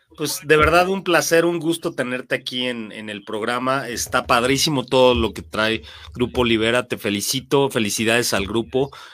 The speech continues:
Gracias por estar aquí en el, en el programa. Este, me encantó platicar contigo. Este, esta es su casa. El día que quieras platicar de algún nuevo desarrollo, algún nuevo proyecto, con muchísimo gusto, este,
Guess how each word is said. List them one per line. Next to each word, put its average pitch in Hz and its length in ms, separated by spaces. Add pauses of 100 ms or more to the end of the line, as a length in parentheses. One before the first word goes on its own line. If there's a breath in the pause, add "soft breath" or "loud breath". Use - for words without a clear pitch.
(180 loud breath)
Gracias 143 380
por 127 180
estar 127 280
aquí 127 240
en 123 120
el, 117 280
en 110 120
el 107 140
programa. 131 720
Este, 104 500
me 107 140
encantó 107 420
platicar 120 400
contigo. 127 680
Este, 101 560
esta 147 160
es 135 80
su 123 100
casa. 165 560
El 113 200
día 135 180
que 135 100
quieras 135 320
platicar 123 460
de 127 60
algún 127 220
nuevo 131 240
desarrollo, 120 400
algún 127 220
nuevo 127 220
proyecto, 117 480
con 110 100
muchísimo 113 460
gusto, 120 420
este, 98 480